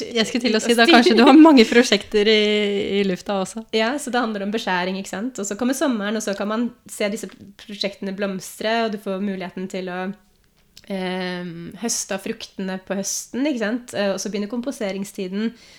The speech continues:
Speaker 2: og dette her er jo også ting som skjer på innsiden, ikke sant? I psyken vår og i det kollektive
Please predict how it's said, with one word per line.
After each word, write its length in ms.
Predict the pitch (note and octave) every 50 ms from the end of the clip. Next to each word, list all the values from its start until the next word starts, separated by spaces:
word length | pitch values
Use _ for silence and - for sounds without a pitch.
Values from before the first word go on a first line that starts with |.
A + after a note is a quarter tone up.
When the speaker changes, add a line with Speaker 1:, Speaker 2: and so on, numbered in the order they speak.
| - _
Speaker 2:
og 60 | - G#3+
dette 140 | A3+ - A3+
her 160 | G#3+ G#3+ G3+
er 140 | F#3+ F#3+ G3
jo 80 | F#3+
også 160 | F#3+ - F#3+ F#3
ting 140 | G3 F3 F3
som 100 | - F#3
skjer 160 | - - F3
på 120 | - E3+ F3
innsiden, 500 | F3+ F3+ - - D#3+ - E3 G3 G3+ A#3 - _
ikke 140 | - G3 - F#3+
sant? 160 | F#3+ G3+ G3 -
I 80 | G3+
psyken 460 | G3+ - - G3+ G3 G3 - F3+ F3+ F3+
vår 200 | F3+ F3+ F#3 F#3
og 40 | -
i 80 | F3+
det 100 | F3 F#3
kollektive 540 | - F#3 E3+ F3 F3+ F3 - F#3+ F3+ F#3+ E3+